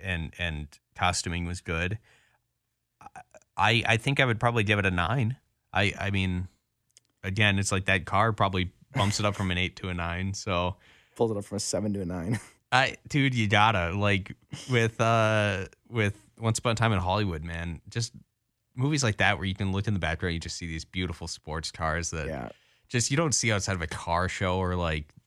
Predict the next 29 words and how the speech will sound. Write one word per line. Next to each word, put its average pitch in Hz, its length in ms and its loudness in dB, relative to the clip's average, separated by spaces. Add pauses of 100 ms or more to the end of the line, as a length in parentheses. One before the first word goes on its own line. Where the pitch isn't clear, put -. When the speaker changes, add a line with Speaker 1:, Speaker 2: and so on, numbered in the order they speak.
(140)
Speaker 1:
you 110 140 -6
know, 73 300 -6
uh, 87 140 -10 (580)
the, 76 360 -4
the 90 120 -6
big 87 480 -4 (420)
auctions 98 520 0
or 104 40 -4
whatever. 92 400 -2
It's 98 160 -8
just, - 200 -8 (100)
it's - 180 -10
just - 220 -12
great. 71 300 -8 (880)
Speaker 2:
This 127 140 4
movie 131 160 6
doesn't 110 200 0
have, 104 280 0
like, 95 200 -4
the 101 100 -2
dollies - 680 -6 (280)
of - 220 -8 (100)
Once - 140 -8
Upon - 160 -14
a - 40 -18
Time - 180 -14
in 113 80 -12
Hollywood, - 260 -8
though. - 240 -12